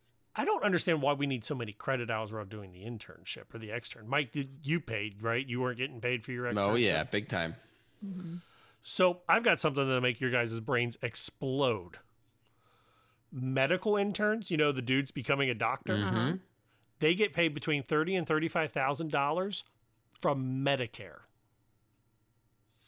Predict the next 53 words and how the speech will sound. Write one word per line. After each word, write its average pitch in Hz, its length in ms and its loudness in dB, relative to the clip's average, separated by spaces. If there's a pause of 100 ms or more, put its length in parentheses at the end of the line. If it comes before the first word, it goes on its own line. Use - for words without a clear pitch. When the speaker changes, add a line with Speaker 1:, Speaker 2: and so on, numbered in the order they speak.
(160)
Speaker 3:
For, 196 480 4
for 202 100 -2
medical 196 320 0
interns. 185 360 -4
So 190 360 0
to 220 140 -4
clarify, 208 680 4 (100)
are 190 80 -2
you 185 180 0
saying 170 480 -2
medical 180 400 -2
interns, 175 640 -4
like, 156 240 -6
what 175 160 0
year 175 320 -2
in 185 140 -2
med 160 200 -4
school? 165 380 -6 (480)
Or 202 200 2
Speaker 1:
Uh, 147 180 8
they 151 100 4 (100)
Speaker 3:
are 170 80 8
Speaker 1:
are 170 60 8
the 175 60 6
Speaker 3:
they 170 80 4
Speaker 1:
me-, 175 120 6
they 170 280 6
are 175 120 6
the 160 80 2
Speaker 3:
residents? - 0 -
Speaker 1:
s-, - 260 0 (380)
they 151 200 4
are 165 100 6
the 143 60 0
s-, - 180 -2
no, 147 180 4
they're 131 140 4
not 160 220 2
residents. 156 420 2
They're 147 160 2
the 139 100 0
students 190 460 2
in 220 80 -2
training 165 380 2
at 151 80 2
a 135 40 4
hospital 139 400 0
to 127 40 0
become 127 180 -2
a 123 60 0
doctor 117 360 -2
or 131 60 -2
specialist. 202 720 -2